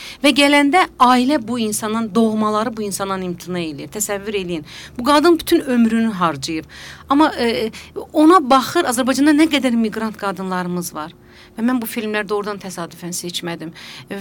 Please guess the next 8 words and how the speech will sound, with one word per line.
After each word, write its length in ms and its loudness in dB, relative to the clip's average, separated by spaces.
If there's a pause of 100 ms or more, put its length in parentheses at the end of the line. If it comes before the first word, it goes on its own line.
(140)
Və, 140 4 (260)
e, 220 2 (180)
müzakirələrdə 840 2 (120)
xanımların, 680 2 (240)
məsələn, 260 -4
Ülkər 300 2
adında 340 0
bir 60 -8